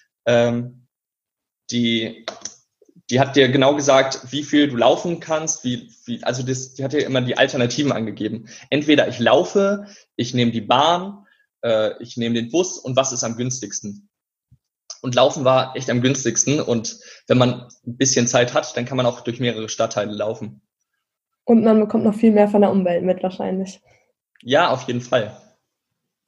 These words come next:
Speaker 2: Gut, eine letzte Frage noch. Englisches oder deutsches Frühstück?
Speaker 1: Englisches.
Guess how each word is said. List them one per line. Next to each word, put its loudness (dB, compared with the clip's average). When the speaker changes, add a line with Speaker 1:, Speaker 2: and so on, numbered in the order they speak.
Speaker 2:
Gut, -4
eine 4
letzte 4
Frage 0
noch. 0
Englisches 2
oder 2
deutsches 0
Frühstück? -12
Speaker 1:
Englisches. -2